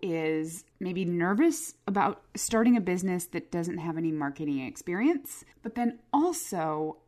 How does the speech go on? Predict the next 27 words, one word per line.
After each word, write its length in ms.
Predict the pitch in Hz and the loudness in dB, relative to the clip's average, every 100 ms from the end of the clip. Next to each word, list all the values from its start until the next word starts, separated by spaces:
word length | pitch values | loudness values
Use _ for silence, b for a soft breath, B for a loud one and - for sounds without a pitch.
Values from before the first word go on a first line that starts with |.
| - | 0
I 160 | 196 | 0
think 340 | 185 - 214 185 | 0 -2 -2 0
on 140 | 196 | -2
the 300 | 180 175 165 | -2 -4 -4
other 280 | - 254 370 | 0 2 4
side 320 | 262 208 170 | 2 2 2
of 100 | 170 | 0
it, 120 | 156 151 | -2 -2
if 220 | 185 - | -4 -4
you 100 | 202 | -6
do 320 | 175 180 247 | -4 0 2
have 260 | 320 254 208 | 2 0 -4
marketing 440 | 185 151 151 160 | -4 -4 -4 -2
experience, 800 | 147 - - 156 143 147 143 - - B B B B | -4 -6 -8 -4 -2 -4 -6 -10 -16 B B B B
I 120 | - 214 | -4 -4
think 320 | - 247 233 | 2 2 2
what 160 | 220 | -2
you 220 | 202 214 220 | 0 0 2
will 360 | 214 196 185 - | 2 0 -4 -6
experience 880 | 185 - - - 208 208 196 180 170 | -8 -10 -10 -2 0 2 0 -2 -4
in 140 | 196 | -4
the 100 | 175 | -4
short-term 420 | 170 180 - 180 | -2 -4 -4 -2
rental 220 | 175 170 | -2 -2
market 280 | 175 165 170 | -2 -2 -2
is 180 | - 165 | -4 -4
complete 540 | - 175 - 180 180 | -6 -10 -10 -10 -10